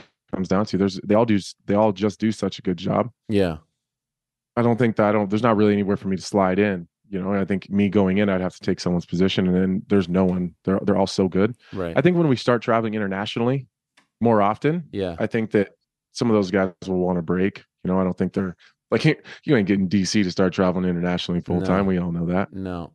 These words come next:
Speaker 1: Um, and Rogan doesn't really travel internationally that much.
Speaker 2: No.
Speaker 1: Um,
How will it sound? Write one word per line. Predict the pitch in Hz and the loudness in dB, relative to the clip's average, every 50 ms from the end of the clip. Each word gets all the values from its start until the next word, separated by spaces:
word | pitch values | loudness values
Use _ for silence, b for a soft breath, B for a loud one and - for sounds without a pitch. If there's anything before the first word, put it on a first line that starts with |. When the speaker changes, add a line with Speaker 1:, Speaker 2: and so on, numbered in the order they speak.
| _ _ - | _ _ -6
Speaker 1:
Um, | 98 92 87 90 - - - - _ _ _ _ _ _ _ _ _ _ - | -2 0 0 0 -2 -4 -8 -12 _ _ _ _ _ _ _ _ _ _ -2
and | 104 92 - | -2 0 2
Rogan | 107 107 104 101 104 | 4 4 4 4 4
doesn't | 95 101 95 98 95 | 4 2 2 2 2
really | 98 98 98 | 2 2 2
travel | - - 92 92 92 92 | 2 0 0 0 0 0
internationally | 92 92 90 92 95 95 - 98 95 92 | 0 0 -2 -2 -4 -4 -2 0 0 0
that | 90 95 | 0 0
much. | 92 90 92 92 - - - | -2 -2 -2 -4 -6 -10 -14
Speaker 2:
No. | 98 92 90 87 | -14 -14 -10 -6
Speaker 1:
Um, | 98 90 90 87 85 85 82 80 | -4 -2 -2 -2 -4 -6 -8 -10